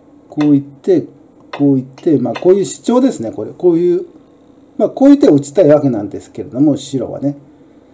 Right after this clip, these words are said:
ただ、これは主張になってしまうので、黒は。はい。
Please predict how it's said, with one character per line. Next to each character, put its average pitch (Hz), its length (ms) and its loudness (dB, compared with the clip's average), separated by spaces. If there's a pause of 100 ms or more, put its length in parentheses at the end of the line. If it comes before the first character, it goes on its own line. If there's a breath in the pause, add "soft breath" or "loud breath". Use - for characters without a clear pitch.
た 277 120 4
だ、 214 140 4
こ - 180 2
れ 262 140 4
は 277 180 6
主 - 320 0
張 311 60 8
に 302 100 8
な 311 100 6
っ - 20 -12
て 220 140 -4
し 139 140 -4
ま 120 100 -2
う 110 80 -8
の 98 140 -14
で、 123 320 -4
黒 120 220 -10
は。 - 180 -18 (2250)
は - 140 -12
い。 - 60 -18